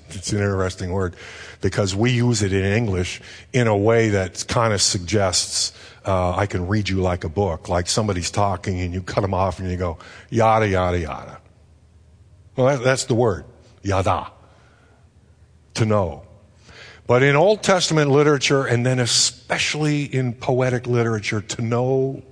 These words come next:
is far more intimate. It's embraced knowledge. It is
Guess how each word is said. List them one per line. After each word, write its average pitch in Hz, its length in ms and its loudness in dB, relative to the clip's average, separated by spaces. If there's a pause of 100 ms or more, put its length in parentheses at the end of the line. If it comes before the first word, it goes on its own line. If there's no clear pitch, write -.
(100)
is 110 500 -2 (720)
far - 600 -4
more 131 320 -2
intimate. 101 520 -2 (1500)
It's 131 220 -2
embraced 117 1200 -2 (300)
knowledge. 92 720 0 (400)
It 123 160 2
is 113 380 0